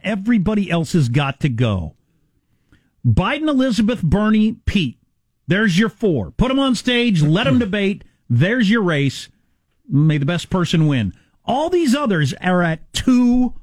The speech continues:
Speaker 1: or one percent.
Speaker 2: Kamala's
Speaker 1: Kamala,
Speaker 2: down that low, huh?
Speaker 1: Kamala, Cory, Klobuchar, Tulsi, Yang.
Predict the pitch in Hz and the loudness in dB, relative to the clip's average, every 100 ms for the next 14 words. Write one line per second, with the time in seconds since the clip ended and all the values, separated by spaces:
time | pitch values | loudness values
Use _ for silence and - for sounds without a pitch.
0 | - - 175 156 139 123 175 208 185 208 | -20 -6 -2 0 0 0 2 2 2 -2
1 | - 185 135 - _ _ _ _ _ _ | -2 -4 -4 -8 _ _ _ _ _ _
2 | _ _ _ - 220 - 294 - 311 170 | _ _ _ -2 0 2 0 0 0 0
3 | 190 170 190 127 170 202 92 104 269 311 | 0 -2 0 -2 0 0 2 2 0 0
4 | 311 320 - 262 233 226 220 - 156 262 | -2 -2 -2 0 0 0 0 0 0 2
5 | 277 262 - 214 226 262 - - - 262 | 0 -4 -2 0 0 -4 -8 -2 0 0
6 | 226 - 131 139 170 _ _ _ 139 160 | 0 0 0 0 -4 _ _ _ 0 2
7 | 247 247 180 156 185 | 2 0 0 0 0